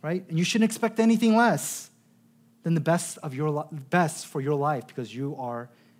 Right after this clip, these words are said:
a follower of Jesus. Now, that is a false understanding of the gospel. That is false.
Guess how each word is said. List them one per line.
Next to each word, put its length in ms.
a 40
follower 440
of 100
Jesus. 580
Now, 140
that 100
is 100
a 60
false 300
understanding 480
of 40
the 60
gospel. 480
That 140
is 120
false. 600